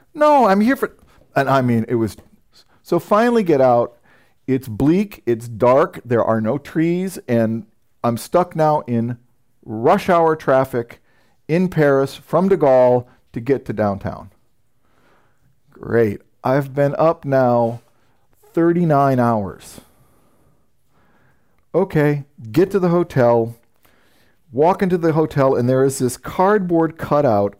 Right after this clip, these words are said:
of this nineteen twenties bellhop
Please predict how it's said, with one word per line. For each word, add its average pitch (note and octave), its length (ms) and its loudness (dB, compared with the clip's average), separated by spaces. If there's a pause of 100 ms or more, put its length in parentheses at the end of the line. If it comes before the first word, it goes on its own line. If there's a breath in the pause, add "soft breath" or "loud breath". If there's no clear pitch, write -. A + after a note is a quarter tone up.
of G#2 220 -2
this A2 280 -4
nineteen D#3+ 600 -4
twenties B2+ 680 -4 (460 soft breath)
bellhop A2+ 840 0